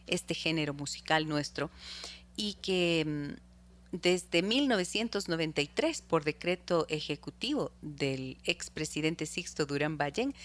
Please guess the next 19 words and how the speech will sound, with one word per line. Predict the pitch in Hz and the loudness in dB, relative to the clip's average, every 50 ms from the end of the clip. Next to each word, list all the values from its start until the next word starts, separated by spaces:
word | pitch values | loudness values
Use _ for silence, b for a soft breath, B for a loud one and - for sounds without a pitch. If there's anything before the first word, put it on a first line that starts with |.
| B B B | B B B
se | - - - 208 | -14 -2 0 2
institucionalizó | 214 226 240 240 - - 214 - - 202 180 - 180 165 165 160 156 147 143 151 - - - 175 180 175 b b b b b b b b b - | 2 2 0 -2 -2 -6 -10 -8 -6 -8 -4 -4 -2 -2 0 -2 -2 -2 -4 -6 -2 2 2 4 2 2 b b b b b b b b b -2
esta | - 196 196 - - 180 | 0 0 0 -2 -4 -4
fecha | - - 165 151 - - - - - - | -2 -2 -2 -2 -2 -4 -6 -8 -4 -2
en | 208 240 233 | -2 0 0
memoria | 220 190 185 175 165 165 160 165 165 - - | 0 0 0 2 2 2 2 0 0 -2 -2
de | 156 151 147 | -4 -4 -4
Julio | - - 160 156 151 147 | -2 -4 -2 0 0 0
Jaramillo. | 139 - 139 139 135 139 135 127 - - - - | 0 0 0 0 0 -2 -4 -6 -8 -10 -6 0
También | - 170 175 175 185 185 180 175 | 2 2 2 2 2 2 2 2
es | 170 170 160 | 2 2 2
el | 156 147 143 | 0 0 0
día | - 165 160 143 147 B B B B B B - | 0 2 2 2 2 B B B B B B -4
que | - 165 | -2 0
Marisabel | 160 151 143 147 139 - - 139 143 147 147 147 151 - - | 2 2 0 0 -2 -2 0 2 2 2 2 2 0 0 0
ha | - 156 156 | 0 0 0
escogido | 156 - - - 143 143 - - 185 180 160 143 143 156 b b b b b b b - - - | -2 -4 -8 -8 -8 -8 -6 -6 -4 -2 0 0 -2 -4 b b b b b b b -20 0 2
para | 165 160 160 156 - | 4 4 4 2 0
presentar | - - 147 156 151 - 147 139 139 135 - - 151 147 139 | -2 0 -2 -2 0 -2 -4 -4 -4 -2 0 0 2 2 0